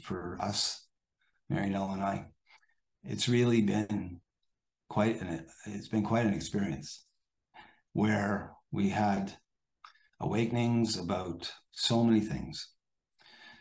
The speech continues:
but most of all that, uh,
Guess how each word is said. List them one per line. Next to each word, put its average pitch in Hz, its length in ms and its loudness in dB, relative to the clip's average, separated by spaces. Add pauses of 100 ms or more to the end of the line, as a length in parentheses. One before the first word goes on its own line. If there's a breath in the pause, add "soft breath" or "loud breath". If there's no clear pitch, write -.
(220 loud breath)
but 85 340 2 (960)
most 104 360 2
of 101 100 2
all 95 280 0
that, 87 400 0
uh, 78 260 -2